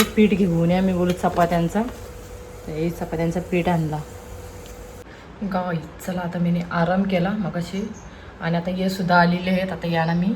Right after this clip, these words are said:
पहिला चहा ठेवते, आई मला चहा ठेवायला सांगितलेलं आहे, पहिला चहा ठेवते, पहिला तोंड बिंड धुवून घेते मी. तर काहीच कंटिन्यू करा.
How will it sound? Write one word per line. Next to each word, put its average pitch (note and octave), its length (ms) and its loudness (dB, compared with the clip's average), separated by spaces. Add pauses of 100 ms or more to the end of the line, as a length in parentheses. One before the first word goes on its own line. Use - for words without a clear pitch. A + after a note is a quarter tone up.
(500)
पहिला E3+ 220 0
चहा F#3 380 0
ठेवते, E3+ 300 0
आई E3 140 4
मला E3 180 0
चहा F3 260 -2
ठेवायला F3+ 400 0
सांगितलेलं D#3+ 540 -4
आहे, E3 120 -4 (680)
पहिला E3 180 -6
चहा F3 300 0
ठेवते, F3 320 0
पहिला F3+ 460 -6
तोंड F3 240 4
बिंड F3+ 180 4
धुवून E3 260 2
घेते D#3+ 280 -2
मी. D#3 120 -4 (1200)
तर - 140 -12 (100)
काहीच G3 600 -6
कंटिन्यू G3+ 400 0
करा. F#3 360 -4